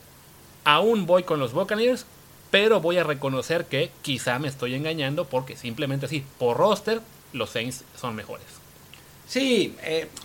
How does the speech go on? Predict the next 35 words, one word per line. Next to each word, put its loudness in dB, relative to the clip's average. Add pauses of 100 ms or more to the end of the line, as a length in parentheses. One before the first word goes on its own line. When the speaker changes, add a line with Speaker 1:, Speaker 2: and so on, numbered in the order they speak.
Speaker 2:
es, -2
es 0
difícil -4
saber. 4
Y 0
también 0
los 0
Saints -2
tienen -2
una -2
cosa, 2
una -2
motivación -2
más, 0
que, -6
bueno, -4
la -10
motivación -2
llega -8
hasta -10
cierto -8
punto, -10
¿no? -6
Que -2
es 0
que -4 (380)
si -2
no 8
es 6
este 0
año 2
ya 4
no -2
fue. -4 (420)
Speaker 1:
Sí. 0